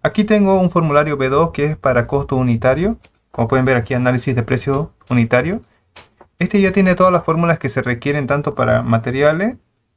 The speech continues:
mano de obra, o sea, aquí están los porcentajes, eh, máquinas, herramientas, gastos generales, utilidades e impuestos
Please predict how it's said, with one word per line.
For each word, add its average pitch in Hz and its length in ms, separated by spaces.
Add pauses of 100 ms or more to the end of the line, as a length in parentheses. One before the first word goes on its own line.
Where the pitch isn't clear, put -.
mano 127 300
de 123 80
obra, 147 300
o - 20
sea, 117 140
aquí 117 140
están 117 160
los 113 80
porcentajes, 135 680 (1300)
eh, 117 300
máquinas, 147 340
herramientas, 185 800 (460)
gastos 139 260
generales, 143 440
utilidades 131 640
e 131 120
impuestos 117 640